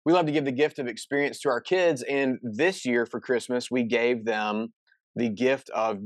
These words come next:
day camp at a place called the Riveter nearby. And it is an indoor rock climbing facility. It's pretty massive,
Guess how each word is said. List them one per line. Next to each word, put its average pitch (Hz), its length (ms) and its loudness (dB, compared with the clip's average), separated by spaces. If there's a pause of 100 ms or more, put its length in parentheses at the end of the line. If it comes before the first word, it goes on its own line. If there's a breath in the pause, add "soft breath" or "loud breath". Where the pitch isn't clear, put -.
(140)
day 214 220 2
camp 107 440 -6 (120)
at 110 360 6 (220)
a - 60 -8
place 113 320 -2
called 113 200 0
the 110 60 0
Riveter 113 600 0 (420)
nearby. 117 720 4
And 113 140 -2
it 117 160 2
is 113 460 2
an 107 340 -2
indoor 147 480 6
rock 117 380 6
climbing 127 360 0
facility. 127 600 0
It's - 160 -4
pretty 139 360 2
massive, 135 640 0